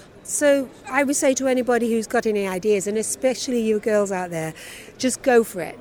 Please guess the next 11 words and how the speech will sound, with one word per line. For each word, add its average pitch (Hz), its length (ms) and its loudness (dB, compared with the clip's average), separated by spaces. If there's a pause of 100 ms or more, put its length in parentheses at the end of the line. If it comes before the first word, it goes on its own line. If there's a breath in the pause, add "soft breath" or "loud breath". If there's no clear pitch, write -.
(140)
Take 254 280 4
your 247 140 2
idea, 185 500 0 (380 loud breath)
uh, 180 300 -8
go 247 200 6
see 294 220 2
some 262 180 0
of 240 80 4
the 220 80 2
government 202 380 -2
people, 190 500 -2